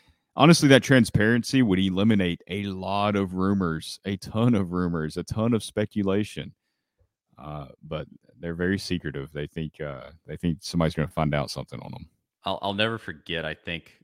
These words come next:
Speaker 2: I was
Speaker 1: Oh,
Speaker 2: having a
Speaker 1: by the
Speaker 2: con-
Speaker 1: way, I do, I do know, like, coaches, uh, opposing coaches do pay attention to what's happening in these other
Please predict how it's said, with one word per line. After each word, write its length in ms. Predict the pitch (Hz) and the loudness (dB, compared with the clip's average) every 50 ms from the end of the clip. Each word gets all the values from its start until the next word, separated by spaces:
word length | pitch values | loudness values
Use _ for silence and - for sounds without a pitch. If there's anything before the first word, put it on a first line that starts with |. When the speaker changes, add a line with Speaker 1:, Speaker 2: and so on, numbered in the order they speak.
| _ - | _ -10
Speaker 2:
I 60 | 95 | -8
was 140 | 95 87 - | -8 -8 -8
Speaker 1:
Oh, 20 | - | 0
Speaker 2:
having 220 | - 131 113 113 | 6 6 8 8
a 40 | 95 98 | 8 8
Speaker 1:
by 120 | 143 165 | 8 10
the 100 | 185 160 | 10 10
Speaker 2:
con- 40 | 131 | 8
Speaker 1:
way, 180 | 127 113 98 | 8 8 8
I 100 | 82 95 | 6 4
do, 300 | 107 104 131 160 175 151 - | 2 4 4 4 4 4 2
I 100 | 110 117 | 2 2
do 200 | 110 139 170 170 | 2 4 4 4
know, 300 | 131 110 110 107 95 90 | 6 6 6 6 6 4
like, 360 | 87 82 87 87 85 76 - _ _ _ _ _ _ _ _ _ - - | 4 2 0 0 -2 -2 -4 _ _ _ _ _ _ _ _ _ -8 -2
coaches, 500 | - 170 185 208 - 226 208 202 170 - | 2 2 4 4 4 2 2 2 0 -2
uh, 140 | - 95 - - | -4 -6 -4 -4
opposing 400 | - - 151 175 196 214 196 156 | 0 2 4 4 4 4 4 4
coaches 440 | - 127 127 123 - 107 92 85 85 | 4 4 4 4 2 0 0 0 -2
do 460 | 85 104 110 120 127 127 127 123 120 _ _ _ _ _ _ _ _ _ _ _ _ - | 0 2 4 6 6 6 6 4 2 _ _ _ _ _ _ _ _ _ _ _ _ -2
pay 160 | - 104 110 | 0 0 0
attention 480 | 101 - 104 98 85 - 85 78 73 | 0 0 0 -2 -2 -2 -4 -6 -6
to 100 | 73 - | -6 -8
what's 200 | 78 80 80 80 | -6 -8 -6 -6
happening 520 | - 82 80 80 - 76 71 69 73 82 - - | -6 -6 -6 -6 -6 -8 -10 -10 -10 -12 -14 -12
in 220 | - 82 85 87 | -8 -6 -4 -4
these 500 | 80 80 76 71 82 80 - - - - _ _ _ _ _ _ _ _ _ _ - | -4 -4 -6 -8 -10 -14 -14 -16 -16 -18 _ _ _ _ _ _ _ _ _ _ -2
other 340 | 95 98 90 87 80 78 73 | -2 0 0 -2 -4 -4 -8